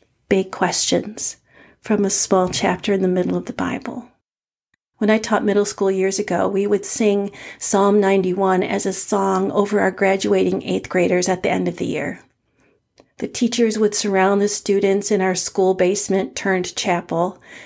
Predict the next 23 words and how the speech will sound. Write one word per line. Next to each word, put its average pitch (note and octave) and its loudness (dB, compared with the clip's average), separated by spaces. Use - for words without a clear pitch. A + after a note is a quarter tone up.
and G3 -2
we A#3 4
would G#3 4
raise A#3 4
our A#3+ 2
hands G#3+ 0
over G3+ 2
them F#3+ -2
in F#3 -2
blessing F3+ -4
as F3+ -6
we F#3+ -8
sang. - -10
It G#3 4
is G3 2
a E3+ -2
holy A#3+ 2
memory, G3+ -4
and G#3 0
I F#3 -2
hold F#3+ -8
it G3 -8
close. - -10